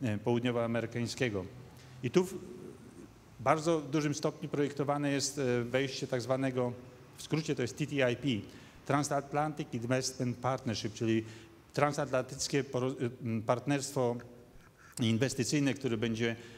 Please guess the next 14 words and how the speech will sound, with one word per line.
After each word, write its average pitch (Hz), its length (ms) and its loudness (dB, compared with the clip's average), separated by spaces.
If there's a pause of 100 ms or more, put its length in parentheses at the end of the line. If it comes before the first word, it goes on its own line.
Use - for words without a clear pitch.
(140)
szczególnie 160 420 4
w 131 40 -2
zdrowiu 131 580 2 (360)
bardzo, 147 760 2 (160)
e, 117 40 2
dużym 139 360 2
partnerem 131 600 2
dla, 120 480 0
e, 110 320 2
krajów 117 380 0
europejskich, 110 680 0
czyli 113 300 0
ten - 340 -6
kapitał, 131 640 0